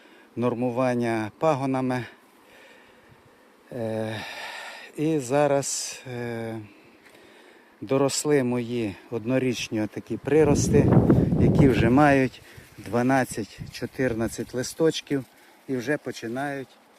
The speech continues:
закладку основного врожаю фіг. У пазухи кожного листочка вони закладають один, два, а то три, чотири фіги.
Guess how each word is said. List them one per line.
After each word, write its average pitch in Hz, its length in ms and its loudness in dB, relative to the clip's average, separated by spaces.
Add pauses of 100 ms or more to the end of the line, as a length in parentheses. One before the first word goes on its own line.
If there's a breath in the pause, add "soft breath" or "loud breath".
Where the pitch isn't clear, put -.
закладку 127 760 -10 (600)
основного 120 680 -10
врожаю 123 640 -6 (800)
фіг. - 400 -14 (800)
У 127 60 -16
пазухи 127 500 -8
кожного 117 520 -8
листочка 143 640 -12 (440 soft breath)
вони 131 240 -6
закладають 120 720 -8
один, 123 440 -8
два, 123 380 -8 (640 soft breath)
а 110 120 -12
то 127 280 -10 (140)
три, 143 240 -4
чотири 127 640 -6 (560)
фіги. 104 400 -8